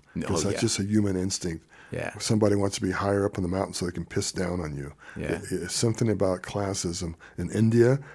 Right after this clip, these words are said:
Speaker 2: they don't have, uh, any racial problems 'cause they're all the same, but they,
Speaker 1: Mm-hmm.
Speaker 2: they, they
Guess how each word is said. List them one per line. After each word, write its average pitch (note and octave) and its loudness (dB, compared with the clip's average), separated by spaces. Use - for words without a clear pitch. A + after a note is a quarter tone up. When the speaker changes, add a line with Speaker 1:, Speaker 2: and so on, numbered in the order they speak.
Speaker 2:
they G#2 6
don't A#2+ 6
have, A#2 4
uh, F#2+ 2
any F#2 0
racial G2+ 4
problems F#2 -2
'cause G2 -2
they're F#2+ 2
all G2 2
the F#2 0
same, A2+ 0
but F#2 -6
they, G#2+ 0
Speaker 1:
Mm-hmm. F#2 0
Speaker 2:
they, F#2+ 4
they F#2 0